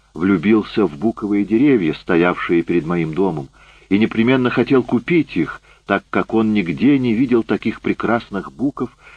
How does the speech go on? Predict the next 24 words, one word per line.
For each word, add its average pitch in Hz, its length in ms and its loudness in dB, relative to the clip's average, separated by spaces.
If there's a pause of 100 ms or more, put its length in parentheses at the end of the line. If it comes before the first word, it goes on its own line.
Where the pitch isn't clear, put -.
хотя 104 380 -2
объездил 90 640 -2
весь 87 320 -6
мир. 85 400 -8 (1160)
Там 123 220 2
был 123 280 4 (320)
длиннопёрый 117 840 2
петух, 135 600 0 (260)
ведьма 123 460 2
с - 60 -10
помелом, 80 580 -2 (320)
кабан 127 560 2
с 92 160 -2
длинными 92 520 0
клыками. 82 680 -4 (1200)
Ах, 143 240 -2
чего 151 300 2
только 127 300 -2
там 92 200 -2
не 92 160 0
было!» 76 240 -6 (1040)
Фрау 101 480 0
Алекс 101 340 0 (200)
долго 92 420 -4